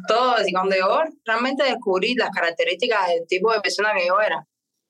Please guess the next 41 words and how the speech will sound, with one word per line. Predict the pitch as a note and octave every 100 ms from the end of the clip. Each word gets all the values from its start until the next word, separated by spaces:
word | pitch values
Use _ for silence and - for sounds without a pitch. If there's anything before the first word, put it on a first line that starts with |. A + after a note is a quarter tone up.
| _
Mira, | G3 G3
Cami, | F#3 F#3+
si | F#3 F#3+
algo | G3 G#3+
yo | G#3+
tengo | G#3 G#3+ F#3
bien | F#3+
claro | F#3+ G3+ G#3+
es |
por | A#3+ B3
dónde | F3+ F#3
no | F3
quiero | E3+ E3
ir. | C#3+ - _
Hay | - G3
muchas | A3+ A#3
cosas | A#3 A3+
que | G#3
me | F3
quedan | F3 F#3
por | F#3
descubrir, | D#3+ D#3+ D3+ E3+ - - _ _ _ _ -
muchas | D#3+ F3+ G#3+ G3+ F#3+ E3+
cosas, | D#3+ D#3 F3 F#3+ _ _ _
pero | - F#3+
por | F#3+ G3+
dónde | A3 B3+
no | B3 B3+
ir | B3 G#3 - _ _
sí | - G#3
lo | G#3
tengo | G3+ G3+
bien | F3+ F3
claro, | D#3+ D3 C#3+ - - _ _ -
porque | E3 F3 E3 E3
solo | G3 G#3+
escucharlo | G#3+ G3 G3+ A3
me | F#3
da | F3
cosa. | D#3 D3+ -
<laughs> | G3 G3+ A#3+ G3+ F#3+ - - - -